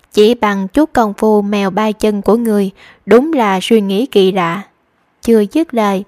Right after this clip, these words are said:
bà ta đã nhảy lên, ra tay với Tiêu Khuynh Thành. Đáng tiếc bà ta đã quá xem nhẹ Tiêu Khuynh Thành. Tiêu Khuynh Thành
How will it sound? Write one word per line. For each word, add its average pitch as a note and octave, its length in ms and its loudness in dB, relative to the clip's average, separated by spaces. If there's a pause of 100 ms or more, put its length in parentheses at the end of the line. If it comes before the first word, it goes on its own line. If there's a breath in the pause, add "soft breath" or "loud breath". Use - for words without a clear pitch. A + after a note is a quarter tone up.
bà G#3 180 0
ta G3+ 400 -4
đã A3+ 120 -2
nhảy G#3 300 -6
lên, A#3+ 300 0 (280 loud breath)
ra G#3+ 280 -2
tay G3+ 480 -4
với B3+ 320 0
Tiêu A#3 200 0
Khuynh A#3 260 -2
Thành. G#3 280 -4 (420 soft breath)
Đáng G3+ 240 -2
tiếc D#4+ 420 -4
bà G#3+ 180 -2
ta G#3 440 -6
đã F#3+ 220 -4
quá A#3 300 -4
xem B3 240 -4
nhẹ F#3+ 320 -6 (100)
Tiêu G#3+ 260 0
Khuynh A#3 220 -2
Thành. G#3 280 -4 (2250)
Tiêu A#3 260 4
Khuynh A3+ 300 -2
Thành G3+ 320 -4